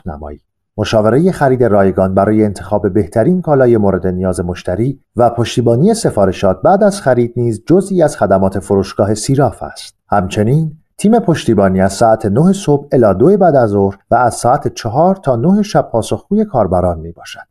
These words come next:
و به طور رایگان می‌توانید از مشاورهٔ مدیریت سیراف بهره ببرید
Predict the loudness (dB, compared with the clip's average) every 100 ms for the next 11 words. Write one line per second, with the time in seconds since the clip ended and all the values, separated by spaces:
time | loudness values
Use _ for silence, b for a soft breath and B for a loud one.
0 | _ -2 0 0 2 4 4 4 4 2
1 | 0 -2 -2 -2 0 0 0 0 -2 -2
2 | 0 2 2 2 2 2 0 2 0 -2
3 | -6 0 0 0 0 0 2 0 2 0
4 | -2